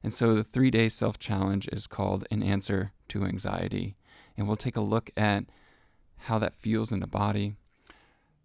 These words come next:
steps to take to just drop in and allow the wisdom that's already in us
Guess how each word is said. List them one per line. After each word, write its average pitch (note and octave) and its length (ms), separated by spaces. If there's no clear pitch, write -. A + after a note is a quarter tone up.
steps - 320
to - 100
take - 480
to G#2+ 420
just - 320
drop G2+ 320
in G#2 480
and G2+ 440
allow G2 300
the G2+ 100
wisdom G2+ 540
that's - 320
already F#2+ 360
in F#2 120
us E2+ 260